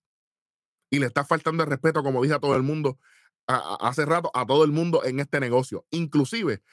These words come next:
a gente que dedicamos nuestro tiempo a esto, como nosotros y los demás compañeros de, de, de los demás programas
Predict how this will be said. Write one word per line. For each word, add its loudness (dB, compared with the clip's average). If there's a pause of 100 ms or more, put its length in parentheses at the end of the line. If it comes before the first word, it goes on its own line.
(120)
a 0
gente -6 (220)
que 0
dedicamos 2
nuestro 0
tiempo -4 (400)
a 0
esto, -10 (100)
como -2
nosotros 0 (200)
y 0
los 4
demás 0
compañeros 0
de, 0
de, -4
de 0
los 2
demás 2
programas 2